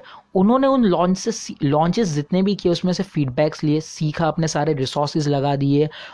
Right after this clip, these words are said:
और थर्ड लॉन्च किया। और उनका जो थर्ड लॉन्च था, वो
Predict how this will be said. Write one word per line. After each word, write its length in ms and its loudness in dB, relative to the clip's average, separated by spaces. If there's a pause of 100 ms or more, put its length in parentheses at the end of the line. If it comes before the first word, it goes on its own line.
(140)
और 140 4
थर्ड 340 0
लॉन्च 320 0
किया। 260 -4 (160)
और 200 0
उनका 200 2
जो 240 0
थर्ड 520 0
लॉन्च 560 0
था, 200 -2 (400)
वो 280 2